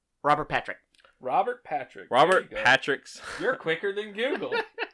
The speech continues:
Speaker 3: Robert Patrick's, like, uh, interpretation of that character, that cold, "My only job is to kill"
Speaker 1: John Connor.
Speaker 3: John Connor. God, but see, I couldn't even think of that guy's name.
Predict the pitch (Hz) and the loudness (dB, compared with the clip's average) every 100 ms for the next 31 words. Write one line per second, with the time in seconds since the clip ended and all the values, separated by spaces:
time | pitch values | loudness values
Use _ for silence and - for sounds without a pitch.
0 | - - - 147 165 190 175 170 160 - | -14 -18 -2 6 8 6 2 2 2 0
1 | 151 - - 120 104 76 101 104 104 101 | -8 -10 -8 0 0 0 -4 -4 -6 -10
2 | 101 98 98 104 95 92 87 85 95 95 | -8 -8 -8 -8 -8 -4 -4 -2 -4 -4
3 | 95 87 - - 113 107 107 104 _ 113 | -6 -8 -10 -4 0 2 0 -4 _ -6
4 | 113 104 110 104 90 87 80 - - 95 | -2 0 -2 -2 -4 -6 -8 -18 -12 -10
5 | 85 - - 117 113 107 - _ - 135 | -10 -14 -8 -8 -6 -12 -14 _ 0 4
6 | 123 113 120 92 - _ _ _ - - | 4 4 0 0 -6 _ _ _ -20 -20
7 | - 175 196 269 240 131 139 101 104 101 | -8 -4 -4 -4 -6 -2 -4 -2 -4 -2
8 | 85 80 85 | -4 -6 -16